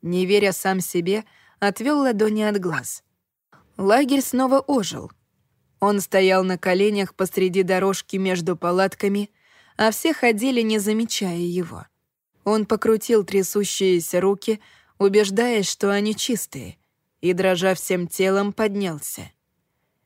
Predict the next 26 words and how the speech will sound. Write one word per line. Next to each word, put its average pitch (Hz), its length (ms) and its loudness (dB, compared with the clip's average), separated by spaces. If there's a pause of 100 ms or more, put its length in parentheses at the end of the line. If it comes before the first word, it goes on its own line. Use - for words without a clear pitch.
(100)
Это 180 240 -4
все 180 280 -2
просто 175 420 -2
видение. 156 640 -6 (520)
Беспокойство 202 920 2
перед 202 260 2
сражением. 202 760 -4 (760)
Может 262 340 0
быть, 254 200 -2
побочный 220 640 0
эффект 214 340 -2
силы, 233 420 2
которую 190 720 0
он 202 240 0
примерял 190 560 2
на 196 100 0
себя, 175 460 -2 (400)
пользуясь 196 500 4
камнями? 220 600 -2 (520)
Веренир 233 500 0
сам 233 280 2
не 214 80 0
свой 240 380 0
добрался 208 560 0
до 196 100 0
шатра. - 480 -8